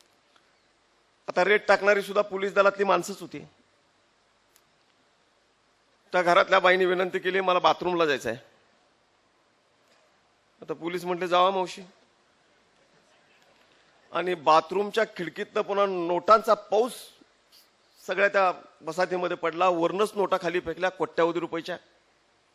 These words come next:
आपण वाचलं असेल वर्तमानपत्रामध्ये,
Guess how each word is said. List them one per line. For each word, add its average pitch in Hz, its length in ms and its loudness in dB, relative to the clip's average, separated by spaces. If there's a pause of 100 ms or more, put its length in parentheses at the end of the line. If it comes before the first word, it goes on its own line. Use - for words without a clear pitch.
(1900)
आपण 175 200 -2
वाचलं 165 360 4
असेल 185 180 -2
वर्तमानपत्रामध्ये, 165 840 -2